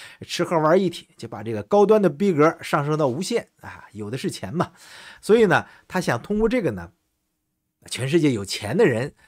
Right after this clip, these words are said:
哎，先吸引过来，哎，来帮他们呢打响这一枪。那当然了，这是他们自己的一个美好愿望，是吧？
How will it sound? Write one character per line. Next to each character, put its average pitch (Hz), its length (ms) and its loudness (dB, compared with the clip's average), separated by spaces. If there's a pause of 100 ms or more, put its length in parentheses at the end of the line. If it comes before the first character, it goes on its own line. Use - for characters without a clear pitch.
(140)
哎， 113 100 -8
先 180 220 2
吸 220 160 0
引 147 100 0
过 127 140 2
来， 107 260 -4 (300)
哎， 113 180 -10
来 139 140 -2
帮 170 240 2
他 180 80 4
们 175 160 2
呢 120 180 0 (320)
打 - 220 -2
响 135 200 0
这 135 80 0
一 135 120 0
枪。 175 280 0 (360)
那 160 100 -6
当 180 140 6
然 170 120 6
了， 131 200 0 (340)
这 151 100 -6
是 120 120 -6
他 143 160 -4
们 135 100 -6
自 131 140 -8
己 110 100 -6
的 95 80 -8
一 101 140 -8
个 101 100 -8
美 110 180 -6
好 98 200 -8
愿 139 260 -2
望， - 140 -18
是 - 100 -10
吧？ 98 220 -10